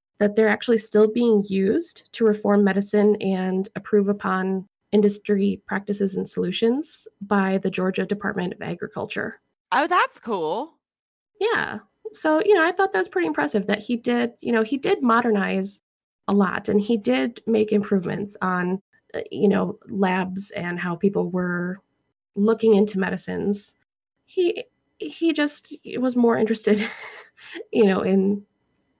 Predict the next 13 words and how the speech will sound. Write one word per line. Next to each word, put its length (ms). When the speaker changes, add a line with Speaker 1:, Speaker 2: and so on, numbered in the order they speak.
Speaker 1:
feel-good 600
medicines. 680
So, 440
you 100
know, 160
sorry 440
about 220
the 80
cocaine, 640
but 240
yay 240
for 220
technology, 680